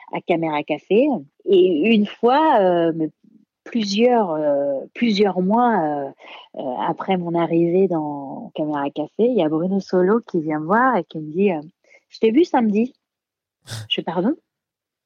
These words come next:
Ouais, je t'ai vu samedi. » Je fais, « Euh, de quoi ? » Enfin, je fais semblant de pas savoir de quoi il me parle. Puis, « Je t'ai vu dans Sous le soleil. »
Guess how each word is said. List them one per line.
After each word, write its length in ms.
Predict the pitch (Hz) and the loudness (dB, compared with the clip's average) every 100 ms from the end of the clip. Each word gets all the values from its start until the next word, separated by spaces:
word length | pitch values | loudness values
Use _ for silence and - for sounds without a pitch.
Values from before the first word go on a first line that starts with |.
| _ _ - | _ _ -2
Ouais, 160 | 185 | 0
je 80 | 175 | 0
t'ai 100 | 165 | -4
vu 140 | 156 180 | -4 -4
samedi. » 460 | 160 143 143 - _ _ _ _ _ | -6 -10 -12 -14 _ _ _ _ _
Je 140 | - - | -8 0
fais, « 140 | 185 - | 2 2
Euh, 140 | 180 180 | 0 -2
de 500 | 196 170 214 208 208 | -6 -2 2 4 2
quoi ? » 200 | - 214 220 | 0 0 0
Enfin, 220 | - 160 | -2 -8
je 80 | - | -8
fais 100 | 160 | -10
semblant 380 | - 170 180 196 | -6 -6 -4 -4
de 40 | |
pas 160 | - 165 | -6 -8
savoir 360 | - 170 180 170 | -2 -2 0 -2
de 80 | |
quoi 180 | 156 160 | -6 -6
il 100 | 151 | -8
me 60 | 156 - | -6 0
parle. 300 | 240 269 180 _ _ _ | 0 0 -4 _ _ _
Puis, « 100 | - | -12
Je 60 | - | -2
t'ai 140 | 220 | 2
vu 120 | 269 285 | 2 2
dans 100 | 214 | -2
Sous 140 | 214 | -6
le 40 | 190 | -4
soleil. » 420 | 208 220 233 | 0 0 0